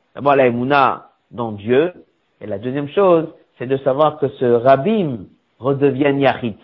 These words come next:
C'est plus difficile à faire. C'est pour ça qu'il n'est pas écrit en anglais. Mais en vérité, c'est la même chose qui se fait.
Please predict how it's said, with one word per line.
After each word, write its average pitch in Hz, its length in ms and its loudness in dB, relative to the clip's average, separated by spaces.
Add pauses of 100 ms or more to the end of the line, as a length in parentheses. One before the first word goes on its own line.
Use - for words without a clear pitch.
(140)
C'est 160 80 -2
plus 202 160 -2
difficile 170 480 -2
à 123 80 4
faire. 151 500 4 (240)
C'est 123 100 -18
pour 127 180 -14
ça 160 100 0
qu'il 139 160 -8
n'est 131 60 -4
pas 135 160 0
écrit 123 220 -6
en 123 140 -8
anglais. 120 540 -2 (220)
Mais 120 60 -6
en 135 120 -2
vérité, 127 640 -2 (180)
c'est 113 80 -10
la 117 100 -2
même 117 120 -8
chose 113 220 -12
qui 101 120 -16
se 95 140 -20
fait. - 240 -18